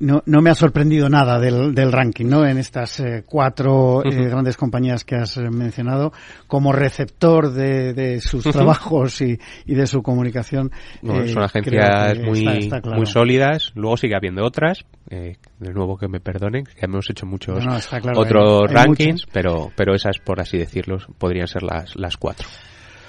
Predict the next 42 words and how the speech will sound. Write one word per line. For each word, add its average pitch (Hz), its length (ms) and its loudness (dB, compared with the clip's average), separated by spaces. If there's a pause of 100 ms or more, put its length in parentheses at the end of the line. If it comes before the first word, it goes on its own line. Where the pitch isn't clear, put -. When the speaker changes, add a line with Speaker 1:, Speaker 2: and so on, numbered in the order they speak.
(140)
Speaker 1:
Muy 170 120 4
bien, 170 280 4
pues, 139 420 -2
eh, 147 340 2
Héctor 156 260 0
Abanades, 151 420 2
Research, 143 560 -2
eh, 143 220 -2
Manager 143 440 0
de 135 100 -4
Scopen, 151 580 2
muchísimas 139 420 0
gracias 131 260 0
por 127 140 -2
haber 127 100 2
estado 123 280 2
Speaker 2:
Nada, 123 120 4
Speaker 1:
en 127 60 2
esta 123 200 0
Speaker 2:
gracias 127 220 4
Speaker 1:
mañana 127 180 4
de 98 80 6
Speaker 2:
a 131 40 6
ti - 60 4
Speaker 1:
viernes 120 200 2
Speaker 2:
por 95 180 4
Speaker 1:
aquí - 120 2
Speaker 2:
volver 101 220 4
Speaker 1:
en 101 60 8
la, 98 40 4
Speaker 2:
a 101 40 4
invitarme. 92 500 -2
Speaker 1:
en 139 100 0
Speaker 2:
Un - 40 4
Speaker 1:
la 135 80 4
Speaker 2:
placer. 139 280 4
Speaker 1:
magia 131 180 2
de 127 80 0
la 123 100 -2
publicidad. 117 540 -4
Speaker 2:
Un 101 60 -6
abrazo. 92 320 -4